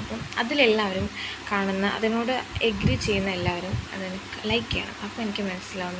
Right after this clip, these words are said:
ഞാൻ പറയുന്നത് അല്ലെങ്കിൽ ഞാൻ ചിന്തിച്ചത് തെറ്റല്ല, അതൊരു റൈറ്റ് ആയിട്ടുള്ള ഒരു കാര്യമാണെന്നുള്ളത് എനിക്ക്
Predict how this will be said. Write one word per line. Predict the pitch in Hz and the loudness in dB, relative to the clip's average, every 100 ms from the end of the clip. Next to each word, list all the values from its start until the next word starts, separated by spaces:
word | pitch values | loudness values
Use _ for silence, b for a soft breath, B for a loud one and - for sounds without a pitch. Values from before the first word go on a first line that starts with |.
| 180 | -4
ഞാൻ | 185 | -2
പറയുന്നത് | 190 180 170 170 175 | -2 -2 -2 -4 -4
അല്ലെങ്കിൽ | 175 175 175 - - | -4 -4 -6 -8 -6
ഞാൻ | 208 214 | -2 0
ചിന്തിച്ചത് | 202 190 - 196 196 196 | 0 -2 -2 -2 -2 -2
തെറ്റല്ല, | 185 208 185 | -2 -2 0
അതൊരു | 180 190 220 220 311 B B B 240 | 0 0 0 0 -4 B B B 4
റൈറ്റ് | 233 226 | 4 6
ആയിട്ടുള്ള | 233 214 220 208 202 | 4 4 2 4 4
ഒരു | 202 | 4
കാര്യമാണെന്നുള്ളത് | 196 185 185 190 180 180 180 180 175 180 | 2 -2 -2 -2 -2 -2 -4 -4 -2 -4
എനിക്ക് | 170 | -4